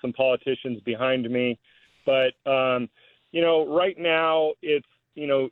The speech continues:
there is no, it's not considered a crime. It is a civil action, which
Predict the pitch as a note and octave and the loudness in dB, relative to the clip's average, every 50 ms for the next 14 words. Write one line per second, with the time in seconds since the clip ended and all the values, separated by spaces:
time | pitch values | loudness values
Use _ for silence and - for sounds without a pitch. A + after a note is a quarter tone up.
0 | _ C3+ B2+ D3 D3+ D3+ D3 B2 C#3 D#3 D3+ D3+ D3+ D3 C#3+ B2+ - _ _ _ | _ -2 0 0 2 0 -2 -2 0 0 2 4 4 2 0 -2 -6 _ _ _
1 | - C#3+ C3+ _ - D#3+ D#3+ D#3+ - - D#3 C#3+ - - D3+ C3+ C#3+ C3 C3 - | -6 -6 -4 _ -2 -2 -2 -2 -2 -6 -8 -8 -4 -2 -2 0 0 -2 -2 -4
2 | - - - - C#3+ C#3+ C3+ B2+ A#2+ A2 A2 A2+ A2+ A2+ B2 - - C3 C3 C3 | -6 -8 -2 0 0 2 2 0 0 -2 -4 -6 -6 -8 -10 -6 -2 0 2 2
3 | C#3 C#3 B2+ B2+ C#3 B2+ B2+ A#2+ A2+ _ _ _ _ _ _ _ _ _ - F3+ | 2 2 2 2 2 2 2 0 -2 _ _ _ _ _ _ _ _ _ 0 0
4 | F3+ E3 F3+ E3 C#3 B2+ B2+ C3 C3+ - - - D3+ C3+ C3 C3 B2+ B2+ B2+ C3 | 2 2 2 2 2 2 2 0 -4 -6 -8 -4 -2 -2 0 0 -2 -2 0 -2
5 | B2+ - | -2 -2